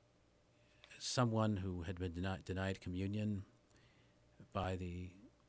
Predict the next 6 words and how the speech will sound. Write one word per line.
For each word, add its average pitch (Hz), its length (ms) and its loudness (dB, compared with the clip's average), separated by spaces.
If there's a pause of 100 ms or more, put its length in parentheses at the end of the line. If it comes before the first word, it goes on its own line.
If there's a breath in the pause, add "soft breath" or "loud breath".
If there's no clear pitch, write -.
(800)
uh, 78 240 -10 (160)
by 90 380 -4
the 98 80 -4
successor 104 800 0 (180)
of 92 100 -6
Photius. 98 600 -2